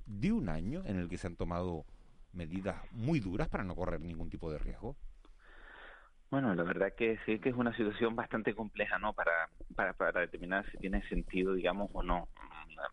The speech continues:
Speaker 2: Lo cierto es que el control de la pandemia, mm, siempre ha sido más sencillo con,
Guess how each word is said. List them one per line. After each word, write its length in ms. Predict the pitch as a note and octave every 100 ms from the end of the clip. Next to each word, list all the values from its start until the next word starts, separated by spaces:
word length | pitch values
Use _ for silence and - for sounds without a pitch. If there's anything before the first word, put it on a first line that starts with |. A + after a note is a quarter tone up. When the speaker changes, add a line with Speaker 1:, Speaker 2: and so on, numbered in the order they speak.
| - - - - -
Speaker 2:
Lo 120 | F2
cierto 460 | - G#2+ A2+ C3 B2
es 100 | -
que 220 | B2+ A2+
el 240 | F#2 E2+
control 340 | F2+ F2 G2 G2+
de 80 |
la 80 | G2
pandemia, 720 | F#2+ F#2+ F#2+ G2 A2 G#2+ F2
mm, 580 | E2 D#2+ D#2+ F2 F2+ D#2+
siempre 260 | F2+ E2+ F#2+
ha 100 | -
sido 180 | F#2+ F2+
más 180 | F2+
sencillo 520 | - E2 - E2 F#2 G2
con, 280 | - D2+